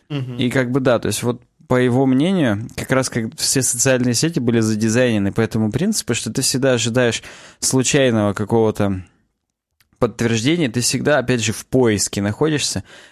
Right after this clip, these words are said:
Speaker 2: но уже, если это завязывает на социальной сфере, то в поиске,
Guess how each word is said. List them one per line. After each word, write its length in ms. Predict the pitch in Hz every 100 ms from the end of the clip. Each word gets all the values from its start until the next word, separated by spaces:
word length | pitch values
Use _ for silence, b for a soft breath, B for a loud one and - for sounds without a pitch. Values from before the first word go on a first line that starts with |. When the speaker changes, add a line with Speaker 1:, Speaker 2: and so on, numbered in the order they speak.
| B
Speaker 2:
но 140 | 123
уже, 340 | 131 123 156 -
если 340 | 120 120 -
это 160 | 113 107
завязывает 520 | 104 110 117 107 104
на 100 | 107
социальной 580 | - - - 113 104 98
сфере, 360 | - - 160 131
то 140 | 110
в 100 | -
поиске, 580 | - 151 147 - 123